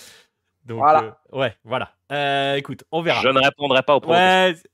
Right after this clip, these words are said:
Speaker 1: c'est, ça, ça, c'est,
Speaker 2: Bah,
Speaker 1: mais c'est
Speaker 2: euh,
Speaker 1: bien,
Speaker 2: t'as pas
Speaker 1: ça.
Speaker 2: be-, tu, de toute façon, enfin, tu peux pas répondre parce que tu sais que j'ai raison.
Speaker 1: <laughs>
Speaker 2: Tu sais que globalement, les équipes asiatiques sont meilleures que les équipes, euh, que les épi-, les équipes africaines. Donc,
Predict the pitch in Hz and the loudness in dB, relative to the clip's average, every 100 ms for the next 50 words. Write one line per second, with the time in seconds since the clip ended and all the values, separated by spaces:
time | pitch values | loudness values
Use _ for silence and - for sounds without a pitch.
0 | _ - 175 - _ - - - - - | _ -12 -12 -12 _ -18 -18 -16 -8 -6
1 | 226 - 339 311 202 190 226 233 226 190 | -2 -2 0 2 2 0 -6 -8 -8 -6
2 | 196 262 254 - 185 214 180 220 220 196 | -2 -2 -4 -10 -12 -14 -12 -2 0 0
3 | 247 302 302 _ 196 202 - 226 170 127 | 0 -4 -6 _ -18 -18 -10 -10 -8 -10
4 | 120 113 104 _ - 165 - - 466 _ | -12 -12 -16 _ -8 -8 -8 -6 -6 _
5 | _ _ _ _ 214 214 269 262 175 151 | _ _ _ _ -18 -6 -6 -4 -6 -4
6 | 180 190 175 165 165 151 117 120 127 143 | -2 0 0 -2 -8 -10 -12 -14 -16 -14
7 | 131 _ - 117 226 233 208 196 127 113 | -16 _ -20 -18 -18 -18 -20 -20 -20 -20
8 | 120 147 147 156 151 _ 110 104 107 101 | -16 -12 -10 -8 -10 _ -20 -20 -20 _
9 | 120 117 104 98 98 95 92 92 90 92 | -20 -20 -20 -20 -20 -20 -20 -20 _ _
10 | 85 _ _ 117 110 _ _ - 110 110 | _ _ _ -18 -18 _ _ -20 -16 -16
11 | 120 - 110 _ 101 104 98 _ _ - | -16 -14 -14 _ -20 -20 -20 _ _ -20